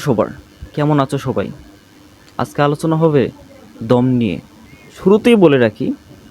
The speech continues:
এই দম ফুরাবার নয়, এ দম আসছে নতুন ইতিহাস লিখতে। নতুন ইতিহাস লিখবে এই দম।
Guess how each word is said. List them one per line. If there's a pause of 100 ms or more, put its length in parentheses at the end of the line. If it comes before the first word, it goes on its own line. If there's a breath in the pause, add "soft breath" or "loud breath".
(500)
এই (160)
দম (280)
ফুরাবার (140)
নয়, (380)
এ
দম
আসছে (180)
নতুন (340)
ইতিহাস (160)
লিখতে। (1000)
নতুন (220)
ইতিহাস (120)
লিখবে (280)
এই
দম।